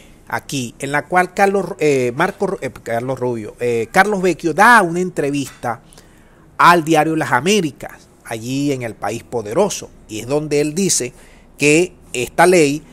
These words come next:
va a servir para diligenciar y para estructurar todos estos fondos conjuntamente con el Departamento de Estado. Es decir, según la percepción que tiene Carlos Vecchio,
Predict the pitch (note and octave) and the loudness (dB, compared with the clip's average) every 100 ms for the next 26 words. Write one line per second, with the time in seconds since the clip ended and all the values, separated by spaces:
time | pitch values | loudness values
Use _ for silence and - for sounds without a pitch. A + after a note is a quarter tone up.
0 | - - B2 B2+ - D3 D3 D#3 - D3+ | -20 -2 2 2 2 0 0 -2 2 4
1 | D3+ C#3+ C#3 E3 F3+ E3+ - D#3 D3 C#3 | 4 0 -2 -4 -2 -2 0 2 2 2
2 | C3 C#3+ D#3+ D3 F3 E3 - D3+ D3 - | 0 0 0 -4 -8 -8 -4 0 0 -2
3 | - - A#3 A3+ D#3+ E3 - F3 - D#3 | -4 4 6 6 2 -2 -4 -6 4 4
4 | C#3 C3 E3+ - - - A#2+ C#3+ D#3+ D#3 | 4 -2 -4 -8 -14 -10 -8 -8 -4 -4
5 | E3 E3+ C3+ A#2+ B2 A#2+ A2 - A#2 - | -2 -4 -8 -8 -8 -6 -6 -4 -4 -6
6 | C#3 E3 - A#2+ - A2+ F#2+ D#3 G#3 - | -6 -6 -4 -6 -4 -4 -2 0 2 2
7 | F3 A2 - - - - - - - - | 0 -4 -16 -20 -20 -20 -20 -20 -20 -20
8 | - - - D3 E3+ C#4+ C4+ F3+ D3+ F3+ | -14 -2 0 2 2 2 2 2 2 2
9 | F#3 F3 - F3+ D3+ - - D#3 D#3+ D#3+ | 2 -2 0 0 0 -6 -2 0 0 -2
10 | D3+ D#3 D3 D3+ C#3+ B2 - A#2 | 0 0 0 -2 -4 -4 -6 -14